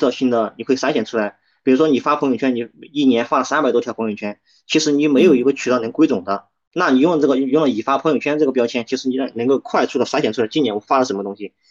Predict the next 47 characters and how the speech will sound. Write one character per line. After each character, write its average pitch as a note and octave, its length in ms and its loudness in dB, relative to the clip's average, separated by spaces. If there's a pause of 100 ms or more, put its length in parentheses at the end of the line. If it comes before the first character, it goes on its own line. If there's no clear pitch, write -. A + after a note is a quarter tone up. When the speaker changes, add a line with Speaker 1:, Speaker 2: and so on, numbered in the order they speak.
(200)
Speaker 1:
简 B2+ 140 2
单 D3+ 100 4
整 D#3 160 2
理 C#3+ 80 4
一 G#2+ 60 2
下， - 320 -4
就 C3 100 2
是 B2+ 140 0
一 - 20 -2
篇 A#2+ 220 0
美 A2+ 100 2
美 B2 140 2
的 G2 80 -4
复 - 100 -10
盘 F#2 180 -12
了。 G2 120 -16 (1200)
Speaker 2:
啊， G3 380 -6
对， E3+ 460 -8 (100)
这 F4 140 -6
个 G#3 100 0
确 F#3 180 -12
实 D#3+ 120 -10
是。 D#3+ 180 -12
其 - 160 -8
实 D4+ 60 -4
总 G#3 200 -4
结 E3+ 160 -4
一 G3 40 -4
下， A3+ 180 -4
就 G#3+ 100 -6
是 G#3 140 -8
从 F3+ 220 -10
两 F3 120 -4
个 E3 80 -6
维 F3 160 -4
度 F#3 140 -6
去 F3+ 260 -8 (200)
标 F#3 180 -4
记， G3 220 -8
一 D3+ 200 -6
个 A#3 140 -2
是 F#3 380 -8
我 D3 180 -10
的 D3+ 100 -10
状 G#3+ 160 -6
态 G3+ 140 -6
机， F#3+ 380 -6